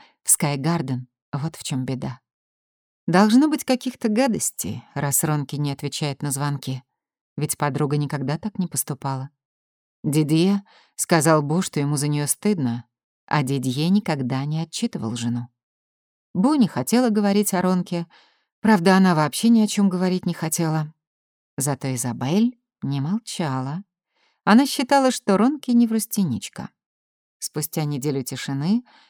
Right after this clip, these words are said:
Сими решила перейти к тяжёлой артиллерии. Она заявилась к Ронке с подарками. Едой из бука,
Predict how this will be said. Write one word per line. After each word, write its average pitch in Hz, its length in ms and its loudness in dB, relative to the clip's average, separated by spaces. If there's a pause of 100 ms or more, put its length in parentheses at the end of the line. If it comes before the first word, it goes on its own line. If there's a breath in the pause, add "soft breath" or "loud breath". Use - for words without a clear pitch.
(100)
Сими 247 280 6
решила 254 360 0
перейти 214 500 2
к - 80 -18
тяжёлой 156 580 -2
артиллерии. - 760 -8 (640)
Она 147 240 0
заявилась 147 460 -2
к - 80 -16
Ронке 147 320 -4
с - 80 -6
подарками. 147 760 -4 (520)
Едой 160 460 4
из 123 140 -2
бука, 127 520 -2